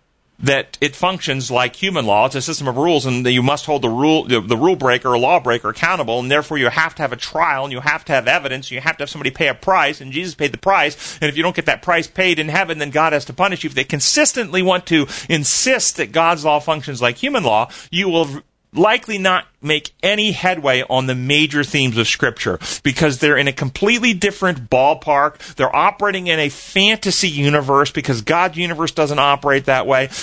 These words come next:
They're actually operating under Satan's allegation of how God's universe operates because it was Satan's allegation that God's law functions this way.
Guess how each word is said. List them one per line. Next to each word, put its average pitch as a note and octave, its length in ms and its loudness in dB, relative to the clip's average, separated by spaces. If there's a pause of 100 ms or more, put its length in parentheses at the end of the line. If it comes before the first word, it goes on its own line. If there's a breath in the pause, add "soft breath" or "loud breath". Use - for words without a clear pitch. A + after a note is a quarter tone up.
They're F3 380 -2
actually A#3+ 400 -2
operating F#3+ 640 0
under F#3 260 0
Satan's F#3+ 680 -2
allegation E3 1000 0
of B2 100 -2
how C#3 200 0
God's B2+ 340 0
universe B2 580 -2 (240 loud breath)
operates C3 420 0
because D#3+ 200 0
it D#3 60 2
was D3 100 2
Satan's E3 340 2
allegation D#3 960 2 (220 loud breath)
that C3 200 0
God's C3+ 300 2
law A#2+ 160 2
functions B2 420 -4
this B2 220 -2
way. A#2 320 2